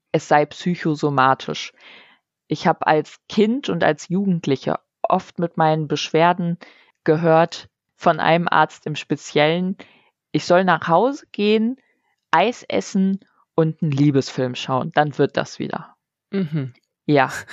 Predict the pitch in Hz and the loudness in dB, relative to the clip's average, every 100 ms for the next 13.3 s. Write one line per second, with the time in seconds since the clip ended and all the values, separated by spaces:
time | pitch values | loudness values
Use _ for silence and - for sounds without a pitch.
0 | - - - - - 170 - - 196 208 | -18 -18 -10 -6 -4 -6 -8 -4 0 2
1 | 202 - - - - - - 214 208 160 | 0 -2 -6 -14 -20 -6 2 4 4 2
2 | 175 285 294 226 190 175 165 - 240 233 | 0 0 0 0 0 -2 -4 -4 -2 -2
3 | 214 - 269 240 - - - - 190 196 | -2 -2 0 0 0 -10 -20 -4 -2 -2
4 | - 190 202 180 294 285 - 202 285 226 | 0 0 0 2 2 2 2 2 4 4
5 | 214 196 185 - 302 285 214 196 180 247 | 2 0 -2 0 2 2 2 2 2 0
6 | 277 262 247 240 269 339 254 247 - 254 | 0 0 0 0 2 0 0 -4 -2 -2
7 | 254 269 180 160 - - _ 196 208 196 | 0 -2 -4 -4 -10 -14 _ -2 -2 -4
8 | - 170 - 190 311 262 - 254 254 233 | -6 -8 -8 -6 -4 -2 -2 0 0 0
9 | 220 185 185 - 302 233 165 - 156 185 | 0 0 0 2 2 2 0 0 0 2
10 | 185 202 196 185 180 - - 202 220 214 | 2 2 2 2 2 -6 0 0 2 2
11 | 202 - 175 170 160 - - 285 247 170 | 2 2 2 2 0 0 2 4 2 0
12 | 160 170 185 170 165 151 - 160 135 180 | 2 2 2 2 2 0 -4 -2 0 2
13 | 185 - | 2 -2